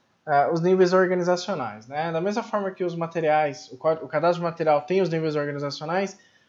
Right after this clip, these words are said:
o mestre de fornecedor também tem, tá? Então, nós temos aqui os dados gerais, tá, que está em nível de mandante, né? Ah, dados de organizações de compras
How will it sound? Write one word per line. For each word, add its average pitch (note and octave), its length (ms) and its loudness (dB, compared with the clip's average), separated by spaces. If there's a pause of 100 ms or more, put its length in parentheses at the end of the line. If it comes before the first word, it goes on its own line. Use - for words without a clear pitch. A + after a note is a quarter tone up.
(160)
o G#3+ 40 -10
mestre F#3+ 320 2
de F#3+ 120 -6
fornecedor F#3+ 640 2
também G#3+ 260 0
tem, C3 320 -4 (160)
tá? F#3 340 2 (400)
Então, A3+ 380 0
nós A3+ 220 0
temos F#3+ 260 0
aqui C#3+ 420 -4 (140)
os C3 80 -10
dados F3 240 6
gerais, F3+ 460 4
tá, D#3+ 480 -2 (260)
que - 80 -14
está E3 220 -2
em D#3+ 80 -2
nível D3 200 -4
de C#3+ 100 -6
mandante, E3 600 -4
né? G3+ 240 -6 (480)
Ah, D3 360 6
dados F#3 280 6
de G3+ 60 0
organizações E3+ 560 0
de F#3 80 -4
compras A3 580 -2